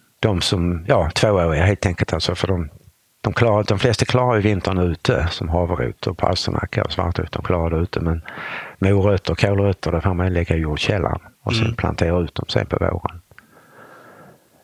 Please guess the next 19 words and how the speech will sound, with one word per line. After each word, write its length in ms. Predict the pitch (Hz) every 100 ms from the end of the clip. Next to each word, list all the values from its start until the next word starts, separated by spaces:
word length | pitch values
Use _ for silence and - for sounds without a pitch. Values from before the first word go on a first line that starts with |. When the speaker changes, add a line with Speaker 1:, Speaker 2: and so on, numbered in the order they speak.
| -
Speaker 1:
Eh, 200 | 101 147
ettåriga 420 | 143 - 101 98
växter 300 | 117 - 113
här 100 | 120
i 40 |
Sverige 360 | 104 113 107 87
är 40 |
svårt, 500 | 87 101 151 139 -
alltså. 260 | - - 98
Och 220 | 92 95
det 60 | 92
kommer 260 | 113 110
tillbaka 400 | - 117 127 -
till 140 | - 104
västkusten 600 | 120 - 135 107 - 107
igen, 160 | 104
den 120 | 101
fuktiga 420 | 95 110 - - 98
hösten. 480 | 101 - - 90